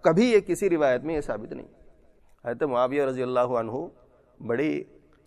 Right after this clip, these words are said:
صلاحیتوں کے لحاظ سے بہت بڑی قائدانہ صلاحیتوں کے حامل اور مالک تھے۔ اس کے علاوہ ان کو بعض خصوصی شرف حاصل ہیں۔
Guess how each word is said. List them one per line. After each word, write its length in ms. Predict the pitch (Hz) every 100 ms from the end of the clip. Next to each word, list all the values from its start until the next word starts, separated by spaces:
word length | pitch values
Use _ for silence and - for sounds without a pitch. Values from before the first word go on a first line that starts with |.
| _ -
صلاحیتوں 600 | 117 120 127 139 147 143
کے 120 | 135
لحاظ 360 | 120 131 135 143
سے 100 | 165
بہت 380 | 123 120 -
بڑی 280 | - 110 117
قائدانہ 480 | 123 117 113 120 123
صلاحیتوں 600 | 113 110 107 113 110 120
کے 100 | 113 101
حامل 280 | 107 110 110
اور 80 | 107
مالک 380 | 98 107 117
تھے۔ 180 | - 170 202 _ _ _ _ _ _ _
اس 180 | 135 -
کے 100 | 214 -
علاوہ 340 | 131 127 143
ان 160 | 202 202
کو 120 | 220
بعض 280 | 175 175 175
خصوصی 400 | 135 135 151 190
شرف 320 | 160 170 170
حاصل 300 | 170 165
ہیں۔ 80 | 147